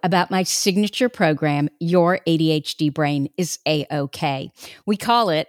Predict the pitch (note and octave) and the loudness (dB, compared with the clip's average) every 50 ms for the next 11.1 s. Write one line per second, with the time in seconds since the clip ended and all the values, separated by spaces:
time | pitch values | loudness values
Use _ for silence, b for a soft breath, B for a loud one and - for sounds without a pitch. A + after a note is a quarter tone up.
0 | _ _ - G3 F#3 E3+ E3+ E3 E3+ - G3+ D#3 D3+ - - D3+ C#3+ - - - | _ _ 2 4 4 4 4 2 0 0 -2 -2 -2 -4 -6 -10 -10 -8 -6 -4
1 | F#3 D#3+ D3+ C#3 - - - _ B B B B B B B B B _ G3 G#3+ | -2 -2 -2 -2 -4 -6 -10 _ B B B B B B B B B _ 2 4
2 | D4 E4+ - - E4+ D4+ C#4 - A3+ G3 - - A3+ G#3+ - - - B3 B3 A#3+ | 4 4 4 0 -2 -4 -2 -2 -2 -2 0 -2 -2 -4 -4 -6 -4 -4 -4 -4
3 | - G3 G3 E3+ D3+ C#3 D#3 D3+ D3+ D3 D3+ D#3 D#3+ D#3+ - _ E3+ F3 F#3 G#3+ | -4 -2 0 0 0 0 -2 -2 0 0 0 0 0 -2 -2 _ -2 0 0 0
4 | G3+ F3 E3 D3 D3 D3 C#3+ - - - F3 F3+ F3+ - G#3 F3 - F3 D#3+ D#3+ | 0 0 0 0 -2 -4 -8 -8 -4 0 0 0 0 0 -4 -4 -2 -2 -2 -2
5 | - - - - G3 - - F#3+ - G3+ F3+ - - F#3+ F3 - - E3 D#3+ D#3 | -4 -8 -8 -6 -6 -6 -6 -6 -6 -6 -6 -6 -6 -8 -8 -6 -6 -6 -6 -6
6 | - D#3 - E3+ E3+ - - D3+ C#3 - - - - E3+ E3+ - - A#3+ A#3+ G#3 | -8 -10 -8 -8 -8 -6 -6 -6 -6 -6 -4 -2 -2 -2 -2 -2 -2 -2 -2 -2
7 | G3 - B3+ D4+ E4 E4 - - - A#3+ A#3+ B3+ B3 A#3 A3 - - - C#4 D4 | -2 0 0 0 2 2 0 0 0 0 2 4 2 2 2 0 -2 0 2 2
8 | C4 A#3+ G3 F3+ F3 F3+ - - C4 A3 G#3+ G#3+ G3 F3+ F3 E3+ F3+ b b b | 2 2 0 0 0 -2 0 -2 -2 0 2 2 2 2 2 0 -2 b b b
9 | b b _ _ - D3 F3 F#3 F3 - - F3+ E3+ D#3+ - - F3 C#3+ C#3 D#3+ | b b _ _ -2 2 2 2 2 2 0 -2 -2 -2 -2 -4 -4 -4 -4 -4
10 | D3+ C#3+ D3 - D3+ D3 D3 D3 D3 A#2+ - - - - G3+ G3+ G#3 A3 G#3+ G#3 | -4 -4 -6 -6 -6 -6 -4 -4 -4 -4 -4 -6 -10 -6 -2 0 2 2 2 0
11 | G3 | -2